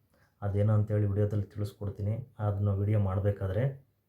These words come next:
ಅಲ್ಲಿ ಒಂದು ಟಿ ನರಸೀಪುರದಲ್ಲೂ ತುಂಬ ಒಂದು ಏನಪ್ಪ ಅಂತಂದ್ರೆ, ಒಂದು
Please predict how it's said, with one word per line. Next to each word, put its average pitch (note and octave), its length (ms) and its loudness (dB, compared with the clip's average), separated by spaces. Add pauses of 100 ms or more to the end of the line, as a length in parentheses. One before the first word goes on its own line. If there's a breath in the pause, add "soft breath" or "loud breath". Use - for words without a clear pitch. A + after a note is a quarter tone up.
(400)
ಅಲ್ಲಿ G#2+ 280 2
ಒಂದು G#2 280 2
ಟಿ G#2+ 100 -6
ನರಸೀಪುರದಲ್ಲೂ G2+ 760 -2
ತುಂಬ G2+ 280 -2
ಒಂದು F#2+ 840 -2 (280)
ಏನಪ್ಪ G#2 280 -4
ಅಂತಂದ್ರೆ, G2 420 -4
ಒಂದು F#2 640 -6